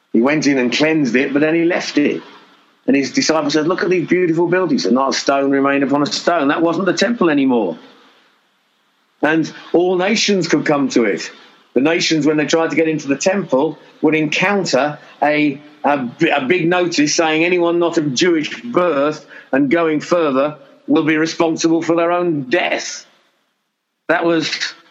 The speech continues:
that was the sort of welcoming atmosphere of the temple to all the nations. So the Greeks, who were godly people who'd come up to try and find out something about this religion, said, "Well, we can't go into the temple.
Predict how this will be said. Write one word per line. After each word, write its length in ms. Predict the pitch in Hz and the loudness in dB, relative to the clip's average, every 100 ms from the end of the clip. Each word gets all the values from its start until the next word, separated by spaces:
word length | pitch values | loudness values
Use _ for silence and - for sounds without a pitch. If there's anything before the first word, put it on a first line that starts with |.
| _ _ _ _ _ _ _ _ _ 139 | _ _ _ _ _ _ _ _ _ -4
that 160 | 160 | -2
was 160 | 165 135 | 0 0
the 260 | 156 147 - | 0 -2 -4
sort 220 | - 165 | -2 0
of 80 | 151 | 2
welcoming 500 | 170 175 170 170 165 | 0 0 0 0 2
atmosphere 720 | 180 - 165 - - 123 139 | 0 0 -2 -2 -2 0 2
of 120 | 143 | 0
the 60 | 131 | -2
temple 520 | 180 175 143 127 131 | 0 0 0 -2 0
to 120 | 147 | 0
all 120 | 156 156 | 0 0
the 80 | |
nations. 640 | 165 190 185 120 90 90 - - - - - | 0 -2 -2 -2 -4 -6 -12 -18 -20 -20 -10
So 120 | - 156 | -2 0
the 80 | |
Greeks, 720 | 139 165 226 196 - - - - - | 2 2 0 -2 -4 -4 -4 -10 0
who 120 | 160 | 2
were 100 | 160 | 2
godly 400 | 131 185 180 170 | 2 0 2 0
people 520 | 170 180 180 180 156 160 | 2 0 0 0 0 2
who'd 200 | 151 120 | 0 0
come 200 | 180 175 | 0 0
up 220 | 170 165 | -2 -2
to 80 | 151 | -2
try 200 | 180 170 | 0 0
and 80 | |
find 220 | 170 170 165 | 0 0 0
out 160 | 170 | 0
something 360 | 175 175 170 160 | -2 0 0 0
about 300 | 160 165 165 | 0 0 0
this 180 | 165 165 | 0 0
religion, 500 | 175 170 143 156 151 - - | 0 0 0 0 -4 -16 -4
said, 160 | 180 175 | -2 0
"Well, 100 | 165 | 0
we 80 | 165 | 0
can't 220 | 226 208 | 0 0
go 100 | 196 | -2
into 160 | 160 | 0
the 100 | 165 | -2
temple. 580 | 170 208 175 147 180 175 | 0 -2 0 0 0 -4